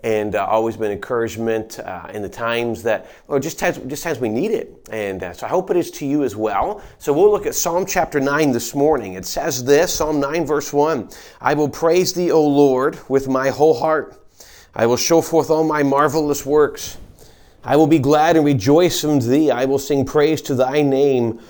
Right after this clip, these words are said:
O thou most high. When mine enemies are turned back, they shall fall and perish at thy presence.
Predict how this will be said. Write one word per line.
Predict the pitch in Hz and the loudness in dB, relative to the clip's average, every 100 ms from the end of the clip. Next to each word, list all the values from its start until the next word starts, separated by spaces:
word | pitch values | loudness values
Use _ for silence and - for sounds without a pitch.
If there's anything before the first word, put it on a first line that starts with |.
| - - | -18 0
O | 135 175 135 127 | 2 4 4 4
thou | 131 131 | 4 4
most | 123 123 - | 2 0 2
high. | 127 120 127 104 - - - - | 2 2 -6 -14 -18 -20 -20 -2
When | 127 | 2
mine | 135 131 | 4 4
enemies | 151 180 175 156 | 4 6 4 4
are | 147 | 2
turned | 151 160 131 | 4 4 4
back, | 117 123 - | 2 0 -4
they | 127 135 | 0 0
shall | 135 135 | 2 0
fall | 127 139 110 120 | 2 -2 0 -2
and | 139 135 | -2 0
perish | 131 113 117 | 0 0 -2
at | 107 131 | -4 0
thy | 143 | -2
presence. | 139 165 165 170 123 - | 0 -2 -2 -2 -4 -10